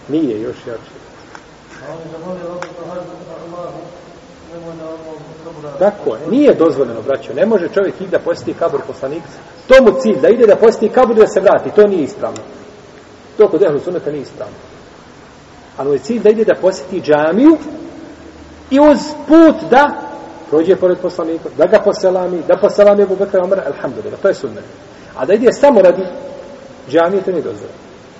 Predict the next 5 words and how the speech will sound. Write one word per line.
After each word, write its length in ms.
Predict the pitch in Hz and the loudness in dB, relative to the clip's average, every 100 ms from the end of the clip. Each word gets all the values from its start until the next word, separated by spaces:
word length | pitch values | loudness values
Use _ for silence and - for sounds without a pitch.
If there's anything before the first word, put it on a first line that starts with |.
| - - - - - - - | -20 -20 -20 -20 -20 -20 -4
Iako 280 | 170 165 143 | 0 0 -2
se 120 | - | -8
slomiše, 460 | - 196 208 - 208 | -2 0 0 0 -2
znači, 320 | 135 - 170 - - - | -2 -8 -12 -14 -20 -14
ovaj, 260 | - 117 107 | -10 -8 -8